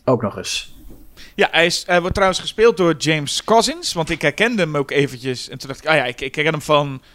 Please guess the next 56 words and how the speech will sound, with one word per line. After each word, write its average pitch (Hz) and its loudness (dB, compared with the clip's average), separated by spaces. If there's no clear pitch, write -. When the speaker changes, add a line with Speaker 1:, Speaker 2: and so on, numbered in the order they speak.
Speaker 2:
eh, 135 0
een 139 -2
rol 143 2
in 131 -2
Fawlty 143 -2
Towers. 185 2
Speaker 1:
Oh 170 2
ja. 113 -6
<laughs> 139 2
Speaker 2:
En 147 -2
hij 143 2
heeft 143 2
ook, 160 2
eh, 135 2
een 135 -8
kleine 135 0
rol 131 2
gehad 131 -2
in 131 -6
een 127 -4
James 127 -4
Bond 185 -2
film 190 0
die 180 -4
ik - -16
onlangs 165 -4
allemaal 156 -2
zag. 147 2
Dus 143 -6
dat, 151 -4
ik, 190 -6
ik, 202 -2
hem, 208 0
ik - -10
kwam 254 2
hem 254 0
even, 226 2
hij 180 2
heeft 180 4
helemaal 240 2
geen 180 -4
tekst, 185 0
dus, - -4
Speaker 1:
Hmm. 127 -2
Speaker 2:
maar 160 2
ik 175 0
kwam 214 2
hem 214 2
wel 208 4
even 202 2
bekend 185 -4
voor. 214 0
En 185 4
hij 175 2
speelt 202 0
in 185 -4